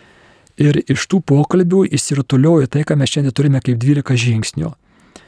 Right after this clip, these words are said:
Pirmas žmogus, kuriam Bilui pavyko, e, sėkmingai, e, parodyt kelią į blaivumą, buvo chirurgas Robertas Smithas,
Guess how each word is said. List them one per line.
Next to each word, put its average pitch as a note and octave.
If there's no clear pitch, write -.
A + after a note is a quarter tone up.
Pirmas E3+
žmogus, C3+
kuriam C#3+
Bilui B2+
pavyko, B2+
e, A#2
sėkmingai, B2+
e, A2+
parodyt C3+
kelią C#3
į B2
blaivumą, C#3
buvo C3
chirurgas D#3
Robertas C3
Smithas, E3+